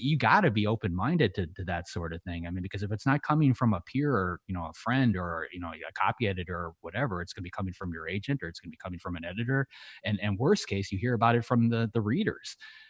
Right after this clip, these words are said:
You know, the last thing you wanna do is read a one-star review because of some mistake that you could have fixed, you know, early on in the process if you would have taken the time. So that, that's really what a lot of this is about, is just, you know, taking,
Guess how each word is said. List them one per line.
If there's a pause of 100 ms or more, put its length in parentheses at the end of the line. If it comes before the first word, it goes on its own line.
(160)
You
know,
the
last
thing
you
wanna
do
is
read
a
one-star
review
because
of
some
mistake
that
you
could
have
fixed,
you
know,
early
on
in
the
process
if
you
would
have
taken
the
time.
So
that,
that's
really
what
a
lot
of
this
is
about,
is
just,
you
know,
taking,